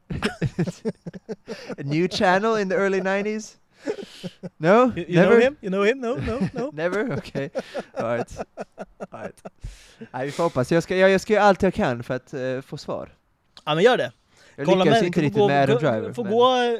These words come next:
Speaker 2: kanske få gå via någon agent eller liknande, eh, liksom. Det går säkert att hitta hennes, hennes agent, liksom, byrå. Det går säkert att hitta.
Speaker 1: Lilla grävet ska göras.
Speaker 2: Ja,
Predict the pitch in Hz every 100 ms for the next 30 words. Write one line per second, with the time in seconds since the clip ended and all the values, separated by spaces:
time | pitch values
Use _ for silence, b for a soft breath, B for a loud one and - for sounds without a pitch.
0 | 190 226 202 208 220 226 226 185 165 165
1 | 160 196 226 196 - 156 139 117 92 92
2 | 95 110 - 147 135 135 123 101 80 -
3 | - 190 b b b 190 254 220 175 175
4 | - 156 151 - 170 156 151 131 151 175
5 | 139 - - 139 127 139 135 226 220 143
6 | - - 220 147 123 113 - - _ _
7 | _ _ _ - 135 135 135 151 110 107
8 | - - - - 127 135 101 - - 151
9 | -